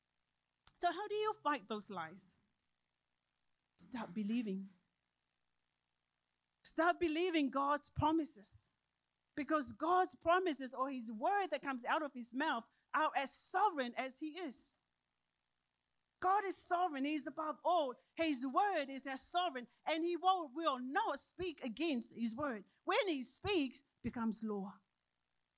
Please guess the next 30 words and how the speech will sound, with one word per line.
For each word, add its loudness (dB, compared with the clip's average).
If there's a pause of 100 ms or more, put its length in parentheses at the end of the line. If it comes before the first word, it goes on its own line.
(200)
And 2
he -4
cannot 2
go 4
against 0
that 2
because -4 (140)
he's 0
already -2
spoken -4
his -10
word. -8 (1160)
And 0
his 2
word 2
says -8
in -6
fifty-five -4
ten -6
eleven, -6 (600)
"As 0
the -4
rain -2
and -4
the -4
snow 2
come -8
down -8
from -12
heaven, -6